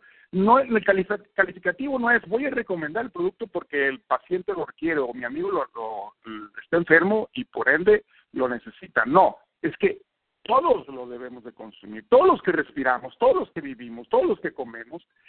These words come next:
debemos de consumirlo como una norma, como un factor predispone-, preponderantemente vital, importante.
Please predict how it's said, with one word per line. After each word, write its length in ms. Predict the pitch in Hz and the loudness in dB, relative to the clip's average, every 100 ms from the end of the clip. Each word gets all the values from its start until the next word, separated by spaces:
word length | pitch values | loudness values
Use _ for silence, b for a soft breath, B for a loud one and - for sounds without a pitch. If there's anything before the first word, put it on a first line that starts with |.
| _ | _
debemos 480 | - 147 143 160 165 | 0 2 2 -2 -8
de 100 | 160 | -10
consumirlo 600 | 127 120 120 135 190 202 | -12 -14 -10 -6 -4 -2
como 200 | 151 135 | -2 0
una 160 | 160 165 | 0 -2
norma, 680 | 147 139 135 131 156 233 - _ _ _ _ _ _ _ | -2 -4 -4 -4 -4 -4 -10 _ _ _ _ _ _ _
como 240 | 143 131 | -6 -4
un 80 | 160 | -2
factor 720 | - 170 - _ - 127 156 - _ _ _ _ _ _ _ _ _ _ _ _ _ | 2 2 0 _ -6 -4 -6 -12 _ _ _ _ _ _ _ _ _ _ _ _ _
predispone-, 720 | 175 156 139 _ 123 127 143 | 4 4 0 _ -14 -12 -12
preponderantemente 1120 | - 139 127 120 135 151 - 151 123 190 196 - _ _ | -6 -6 -6 -4 -2 -2 -4 -8 -6 -6 -8 -10 _ _
vital, 580 | - 147 - - - _ _ _ _ _ _ _ _ _ _ _ _ - | -8 -6 -2 -4 -4 _ _ _ _ _ _ _ _ _ _ _ _ -2
importante. 680 | 160 135 117 - 110 98 | -2 -2 -8 -6 -6 -8